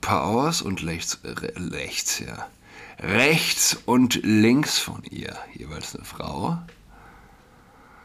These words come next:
Rechts eine ziemlich junge, attraktive Frau. Ich weiß nicht, wer das ist. Ich hatte das auf Twitter gefragt, schon wieder vergessen. Äh, Thema also Hate Speech.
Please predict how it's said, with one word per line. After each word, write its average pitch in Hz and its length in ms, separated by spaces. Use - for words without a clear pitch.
Rechts - 640
eine 139 280
ziemlich 156 360
junge, 147 400
attraktive - 680
Frau. 139 580
Ich - 260
weiß 110 300
nicht, - 320
wer 104 140
das 98 180
ist. - 380
Ich - 120
hatte - 140
das - 160
auf - 100
Twitter - 260
gefragt, - 400
schon - 140
wieder - 160
vergessen. 104 560
Äh, 117 300
Thema 160 300
also 139 200
Hate 143 220
Speech. - 580